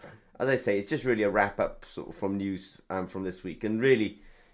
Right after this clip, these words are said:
it's fair to say that the news from this week is a little bit dominated by, um, a whole series of webinars that we were doing, um, last week. Um, a lot of the webinars are actually focused around Sense It All. So Sense It All is this platform, and it's sort of,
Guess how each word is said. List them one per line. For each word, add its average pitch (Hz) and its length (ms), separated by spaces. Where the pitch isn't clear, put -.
it's - 140
fair 131 220
to - 120
say 104 300
that 95 160
the 104 80
news 110 220
from 107 80
this 101 160
week 95 120
is 95 120
a - 20
little 107 180
bit 82 220
dominated 98 840
by, 92 440
um, 85 360
a - 20
whole 104 220
series 101 280
of 98 100
webinars 95 640
that - 120
we 98 120
were 95 120
doing, 95 460
um, 90 240
last 87 380
week. - 360
Um, 104 340
a - 20
lot 143 160
of 131 60
the 127 60
webinars 113 440
are 113 60
actually - 220
focused 107 460
around 101 360
Sense 104 360
It - 80
All. 101 180
So 101 120
Sense 196 300
It - 60
All 113 200
is 101 180
this 110 160
platform, - 580
and 98 60
it's - 160
sort 92 180
of, - 100